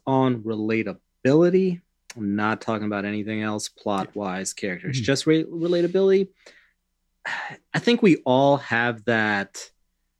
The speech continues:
Speaker 1: uh, thought about, "All right, what would I do if I was the last man on earth?" Or, you know, if society just,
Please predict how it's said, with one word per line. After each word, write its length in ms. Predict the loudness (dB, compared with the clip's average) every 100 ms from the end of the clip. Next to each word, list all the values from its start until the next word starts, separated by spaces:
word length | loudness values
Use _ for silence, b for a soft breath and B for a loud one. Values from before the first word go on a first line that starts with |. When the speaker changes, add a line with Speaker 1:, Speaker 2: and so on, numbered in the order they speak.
| _ _ _ -10
Speaker 1:
uh, 240 | -8 -8
thought 400 | -12 -2 2 2
about, 340 | 2 0 -2 -2
"All 80 |
right, 120 | -4 -2
what 220 | 2 6
would 120 | 6
I 120 | 4 2
do 280 | 2 2 0
if 160 | -2
I 140 | -2 -2
was 200 | -4 -6
the 100 | -6
last 360 | -4 -6 -6
man 200 | -6 -6
on 220 | -8 -10
earth?" 280 | -12 -14 -18 -14
Or, 320 | -14 -12 -12
you 160 | -12 -12
know, 260 | -12 -12
if 240 | -14 -14 -14
society 680 | -8 -4 0 0 -2 -4 -6
just, 440 | -8 -8 -6 -8